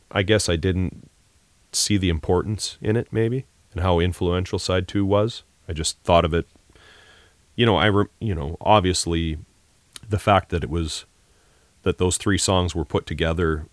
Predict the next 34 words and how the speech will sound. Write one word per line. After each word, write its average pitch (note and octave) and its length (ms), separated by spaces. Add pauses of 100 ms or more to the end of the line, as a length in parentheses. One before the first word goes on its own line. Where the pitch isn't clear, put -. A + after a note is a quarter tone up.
on D#2+ 180
side E2+ 260
two F2+ 180
was D#2 160
not F2+ 220
lost D#2 480
on C2 180
me, C#2+ 220 (240)
but D2 220 (240)
I G#2 100
was F2+ 160
full F2+ 320
of, D2+ 240 (680)
<laughs> G#3 120 (720)
full A2+ 420
of, F2 200
uh, E2+ 280 (540)
anger. E2+ 420
So D#2 420
for F2 180
me, G#2+ 200
the F2+ 120
angry F#2+ 380
side D#2+ 360
is, D#2 140
like, C#2+ 200
the - 80
faster, D#2 680 (380)
and A#2 140
lyrically F2+ 580
as C#2+ 160
well, C2 280
you C#2 120
know. C#2 220